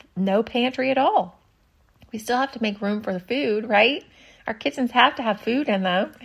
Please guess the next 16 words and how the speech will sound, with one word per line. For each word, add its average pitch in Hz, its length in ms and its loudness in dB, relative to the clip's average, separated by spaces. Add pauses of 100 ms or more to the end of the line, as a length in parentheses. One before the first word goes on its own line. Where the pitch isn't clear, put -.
(140)
<laughs> 269 240 0 (600)
So 247 200 2
how 233 220 4
can 269 140 -4
we 269 80 0
make 214 220 0
it 202 100 -4
work 175 380 0
with 185 120 -8 (120)
what 233 160 4
we 240 120 -2
have 165 380 -2 (460)
within 208 340 -2
our 254 160 2
budget 165 560 -2 (420)
and 190 400 0